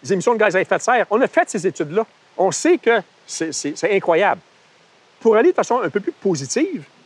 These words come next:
c'est que c'est pour ça que déjà les ports, et c'est compliqué, je ne dis pas que j'ai les réponses, là, mais c'est des enjeux de recherche qui devraient intéresser,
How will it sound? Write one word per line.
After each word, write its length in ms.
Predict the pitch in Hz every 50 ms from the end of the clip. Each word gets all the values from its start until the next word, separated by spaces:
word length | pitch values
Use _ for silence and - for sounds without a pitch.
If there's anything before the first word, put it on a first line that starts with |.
| _ _ _ _ _ _ _ _ _
c'est 160 | - - - 156
que 240 | - 208 208 220 254 - _ _ _ _ _ _ _ _ _ _ _ _ _ _ _ _ _
c'est 160 | - - 247
pour 180 | - - 277 208
ça 200 | - - 330 330
que 240 | - - 226 220 285 - - _ -
déjà 400 | 147 139 233 202 147 220 254 294
les 160 | 277 240 202
ports, 440 | - - 202 208 220 254 269 254 214 - -
et 60 | -
c'est 140 | - - 190
compliqué, 580 | - - 269 240 - 196 170 - - 170 120 - _ _ _ _ -
je 200 | 131 117 120 147 - -
ne 60 | 113 113
dis 120 | 131 135 139
pas 140 | - 220 214
que 60 | 180
j'ai 60 | 170
les 100 | 156 147
réponses, 420 | 131 131 - 180 175 135 110 - -
là, 60 | 107 - _ _ _ _ -
mais 120 | 135 143
c'est 180 | 135 - - 147
des 280 | 143 151 151 147 131 165
enjeux 280 | 160 170 147 135 208 208
de 80 | 160
recherche 480 | 147 135 - - 208 180 - - - - _ _ - - - - -
qui 60 | 127
devraient 220 | 139 131 143 180 175
intéresser, 600 | 147 - 185 190 180 156 - - - 202 240